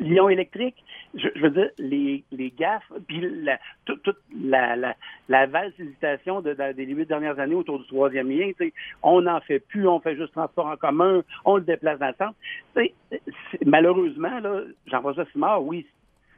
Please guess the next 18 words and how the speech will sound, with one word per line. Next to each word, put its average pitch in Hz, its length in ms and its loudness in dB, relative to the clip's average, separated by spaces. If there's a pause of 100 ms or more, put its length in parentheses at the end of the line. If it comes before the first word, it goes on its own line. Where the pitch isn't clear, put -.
(100)
c'est 139 80 -2
une, 143 180 0 (120)
certainement 165 400 0
une 165 80 -6
bonne 151 180 -4
personne, 165 420 -8 (220)
mais 135 80 -6
il - 40 -16
peut 156 100 -2
pas, 185 260 -2 (720)
d'un 143 160 4
coup - 120 -10
de 143 80 -12
baguette 147 300 2
magique, 151 400 -2
par 147 140 -6
son 143 140 -4
apparition, 156 680 -2